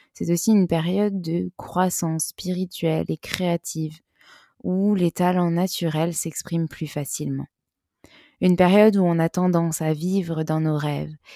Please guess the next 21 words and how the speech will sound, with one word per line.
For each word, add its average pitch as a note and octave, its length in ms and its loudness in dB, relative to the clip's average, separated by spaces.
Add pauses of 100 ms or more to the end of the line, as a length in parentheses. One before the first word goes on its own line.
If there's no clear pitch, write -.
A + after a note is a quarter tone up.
(100)
et F#3 60 4
à F#3 120 6
essayer G#3+ 380 4
de F3+ 160 0
rendre F3+ 520 0
la E3 160 2
réalité E3 540 0
plus E3 260 -4
agréable. D3+ 520 -4 (500)
C'est - 120 -6
un E3+ 100 6
moment F3 300 6
idéal F#3 540 2
pour F#3 520 -6
penser F3 520 0
à D#3+ 100 2
l'avenir D3+ 560 0
et D3+ 100 -4
faire E3 220 -2
des D3 220 0
vœux, D3 220 -10